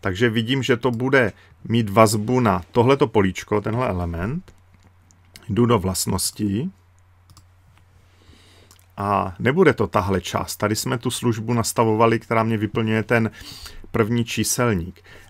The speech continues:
Ale pověsím to na některou událost, na nějaký event. Každá, nebo většina, eh, většina součástí aplikace Voltu,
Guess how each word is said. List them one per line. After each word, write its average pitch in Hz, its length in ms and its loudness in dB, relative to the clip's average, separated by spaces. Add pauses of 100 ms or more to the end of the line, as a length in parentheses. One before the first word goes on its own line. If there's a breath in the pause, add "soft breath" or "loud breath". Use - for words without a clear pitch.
(120)
Ale 101 320 2 (260 soft breath)
pověsím 127 640 0
to 123 380 0 (200 soft breath)
na 104 480 0 (280 soft breath)
některou 107 520 2
událost, 104 800 2
na 104 100 0
nějaký 104 500 -2
event. 90 580 -4 (640)
Každá, 131 680 2
nebo 98 300 -4
většina, 110 680 0 (880)
eh, 101 140 -8 (560)
většina 117 880 0
součástí 131 680 4
aplikace 123 460 2
Voltu, 110 440 0